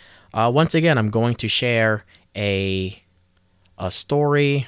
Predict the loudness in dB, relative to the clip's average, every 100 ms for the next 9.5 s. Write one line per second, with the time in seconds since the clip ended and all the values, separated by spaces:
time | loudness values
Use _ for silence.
0 | -6 -4 -2 -2 -4 -4 -2 -4 -4 -8
1 | -4 -6 -4 -6 -6 -8 -10 -8 -6 -4
2 | -4 -4 -2 -4 -4 -2 -4 -6 _ _
3 | _ _ -10 -4 -4 -4 -4 -6 -8 -12
4 | _ _ _ _ -20 _ _ _ -20 -20
5 | -20 -20 -20 -20 -20 _ -6 -4 -2 -2
6 | -2 -4 -6 -10 _ _ -10 -4 -4 -2
7 | -2 -2 -2 -6 -6 -4 -2 -2 -4 -4
8 | -4 -4 -4 -6 -6 -4 -4 -4 -10 _
9 | -12 -6 -6 -6